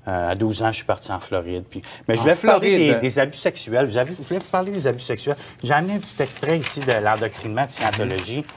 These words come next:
Speaker 1: Qu'est-ce qu'on dit sur la psychologie un peu par rapport aux enfants ? Je vais vous lire ça rapidement. La raison pour laquelle les gens ont commencé à prendre les enfants pour des chiens et à essayer de les dresser en employant la force tire son origine de la psychologie. Ça, c'est L. Ron Hubbard qui parle,
Speaker 2: Mhm.
Speaker 1: là.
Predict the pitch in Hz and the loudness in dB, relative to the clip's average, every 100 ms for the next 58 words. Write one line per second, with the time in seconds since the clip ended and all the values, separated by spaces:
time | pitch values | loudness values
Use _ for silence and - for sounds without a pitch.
0 | - - - 190 - 143 113 143 160 127 | -20 -4 0 0 2 0 -2 -4 0 2
1 | 120 - - 113 104 - 131 110 - - | 2 0 -2 0 0 -2 -2 -2 -4 -8
2 | 95 90 101 95 92 87 - - - 110 | -8 -2 -2 -2 -4 -8 -12 -16 -6 -4
3 | 110 139 - 135 95 90 90 - - - | -2 -2 -2 -2 -2 -6 -14 -16 -20 -20
4 | - - - - 110 147 147 185 160 131 | -20 -20 -10 0 2 4 2 0 2 2
5 | - 143 151 127 104 139 131 120 117 113 | 2 0 2 2 2 0 2 0 0 -2
6 | - 175 113 120 139 123 113 110 - 139 | -4 -6 -4 -2 0 0 0 0 0 -2
7 | 127 104 107 98 - 123 160 165 - - | -2 -2 -2 -4 -6 -4 -6 -6 -16 -6
8 | - 117 117 - 120 135 127 117 110 107 | 2 4 4 2 0 2 2 2 2 0
9 | - 147 147 - - - - - 113 113 | -2 -4 -4 -8 -20 -20 -20 -6 -2 2
10 | 120 120 113 117 120 110 - 143 - - | 2 2 2 4 4 2 0 -4 -4 -2
11 | 170 156 131 120 123 113 113 139 123 107 | 0 0 0 0 0 -2 0 0 2 2
12 | 101 - 107 98 90 - - - - - | 0 -2 -2 -2 -4 -8 -18 -20 -20 -20
13 | - - - 160 135 120 113 120 113 101 | -16 -6 -2 0 2 2 4 2 0 4
14 | 104 87 - 107 95 104 98 | 4 2 -6 -10 -6 -6 -8